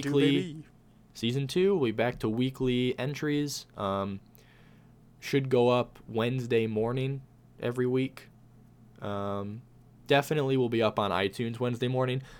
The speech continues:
Speaker 1: YouTube might be a little bit later, just based on, j-, depending on, you know, upload, how fast I can upload and, and how quickly YouTube processes it and what have you. But, but yeah, definitely on iTunes and, like, other podcast services Wednesday morning.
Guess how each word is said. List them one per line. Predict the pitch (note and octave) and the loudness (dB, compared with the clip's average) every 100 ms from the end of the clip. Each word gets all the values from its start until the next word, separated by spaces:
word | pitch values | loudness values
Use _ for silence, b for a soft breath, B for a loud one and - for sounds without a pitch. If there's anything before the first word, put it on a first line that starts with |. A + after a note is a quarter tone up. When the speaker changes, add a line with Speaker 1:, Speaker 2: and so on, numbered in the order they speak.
| B | B
Speaker 1:
YouTube | A2+ C3+ D#3 D3 | 0 2 2 2
might | C3+ B2 A2+ | 2 -2 0
be | A#2+ | 2
a | G#2+ | 2
little | F#2+ G#2 C#3 D3+ E3 | 2 2 4 4 2
bit | D#3+ E3 | 0 -2
later, | D#3 D#3 D#3+ E3 E3 - - | 0 0 0 0 -2 -8 -14
just | - A2 - | 0 0 2
based | A2 A2+ - | 0 0 -2
on, | G#2+ G#2+ G#2 G2+ - | -2 -2 -4 -10 -14
j-, | - | -8
depending | A2+ A#2 A2 G#2+ | -6 -4 -4 -2
on, | G2+ G2 F#2+ - | 0 0 -2 -10
you | - | -10
know, | G2 F2 E2+ - - - - - - - - - | -6 -6 -8 -16 -20 -18 -18 -20 -20 -20 -8 -4
upload, | G2+ G#2 G2+ - | -4 -2 -4 -2
how | G#2 | -4
fast | G2 G2+ F#2+ | -2 -2 -2
I | G2 | -4
can | F2+ | -4
upload | F#2 - G2 F2+ F2+ | -6 -2 -2 0 -2
and, | E2 E2+ F2 | -4 -10 -10
and | E2 E2+ F2+ - - - | -12 -12 -14 -18 -20 -8
how | F#2 | -6
quickly | F#2 F#2+ - G2 | -4 -6 -6 -6
YouTube | F#2+ - F#2+ | -6 -6 -6
processes | - G2 F2 F#2+ - F2+ | 0 2 2 -4 -6 -8
it | F2 | -8
and | F2 | -8
what | F2+ | -8
have | F#2+ F#2+ | -6 -6
you. | F2+ F2+ B B B B - | -6 -8 B B B B -6
But, | G#2+ G#2+ A2 - _ - - | 0 2 0 -4 _ -20 -8
but | - A2+ | 2 4
yeah, | G#2 | 4
definitely | F2+ A2+ B2 C#3 A#2+ A#2+ | 4 2 2 2 2 2
on | A2+ A2+ | 2 2
iTunes | F#2+ A2 G#2+ A2+ G#2+ G#2+ G#2 | 2 0 0 2 0 0 -2
and, | G2+ | -2
like, | G2 G2 | 0 0
other | G2 G2 | -2 0
podcast | G2+ F#2+ F2+ F2+ | 0 0 0 -2
services | - F#2 F2 - F2 | -2 -4 -2 -4 -4
Wednesday | F#2 F2+ F2+ | -4 -4 -4
morning. | F2+ F2+ F2 F2 F2 | -4 -4 -4 -6 -8